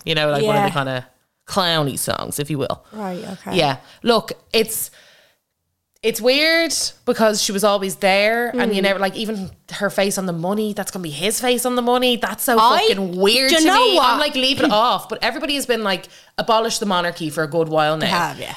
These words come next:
Speaker 1: And everyone was very much like, "Let Liz run it out, and then we stop."
Speaker 2: Yeah.
Speaker 1: And now I think that they're in a very tumultuous time where I'm like, "How are they gonna be able to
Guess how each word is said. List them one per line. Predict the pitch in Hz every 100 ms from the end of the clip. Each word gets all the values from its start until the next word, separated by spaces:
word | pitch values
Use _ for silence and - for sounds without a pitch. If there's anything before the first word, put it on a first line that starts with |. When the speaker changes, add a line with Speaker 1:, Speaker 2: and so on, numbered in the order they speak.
| -
Speaker 1:
And | 208 196
everyone | 214 214 214
was | 190
very | 190 185
much | 180 175
like, | 165
"Let | 202 233 254
Liz | 247 233 214
run | 196 208 247
it |
out, | 214 175 175 - _ _ _ -
and | 190
then | 190 175
we | 170
stop." | - - 156 - - - - _ -
Speaker 2:
Yeah. | 208 170 160 -
Speaker 1:
And | 196 196
now | 196 233
I | 240
think | 240 226
that | 214
they're | 208 196
in | 190
a | 175
very | 156 156 -
tumultuous | 214 190 180 - 156 143
time | 147 143 175
where | 151 151
I'm | 147
like, | 147 143
"How | - 151
are | 180
they | 202 196
gonna | 185
be | 170 160
able | 156 156 160
to | - 151 139 135